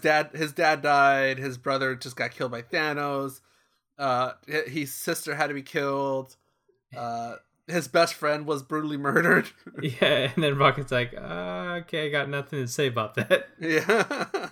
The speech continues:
Speaker 1: <laughs> Yeah,
Speaker 2: Uh,
Speaker 1: and then you got Groot in the little corner playing, uh, uh, what is it, uh, Galaga?
Speaker 2: Uh,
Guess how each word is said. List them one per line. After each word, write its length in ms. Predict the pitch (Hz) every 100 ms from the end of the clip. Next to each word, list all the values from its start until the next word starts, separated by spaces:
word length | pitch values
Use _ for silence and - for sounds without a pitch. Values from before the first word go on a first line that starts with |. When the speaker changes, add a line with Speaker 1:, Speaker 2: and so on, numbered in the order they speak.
| 131 -
Speaker 1:
<laughs> 380 | 135 123 143 120 _ _ - _ _ _ _ _ _ _ _ _
Yeah, 80 | 143
Speaker 2:
Uh, 180 | 131 127
Speaker 1:
and 80 | 120
then 100 | 123
you 160 | 120
got 260 | 123 127 110
Groot 220 | 143 139
in 100 | 107
the 80 | 120
little 180 | 117 110
corner 340 | - 123 113 107
playing, 420 | 123 113 113 110
uh, 240 | 104 104 - _ _ _ _
uh, 260 | 95 104 101
what 180 | 110 110
is 120 | 107
it, 200 | 101 -
uh, 220 | 98 104 - _ _ _ _ _
Galaga? 460 | 120 131 170 220
Speaker 2:
Uh, 20 | 226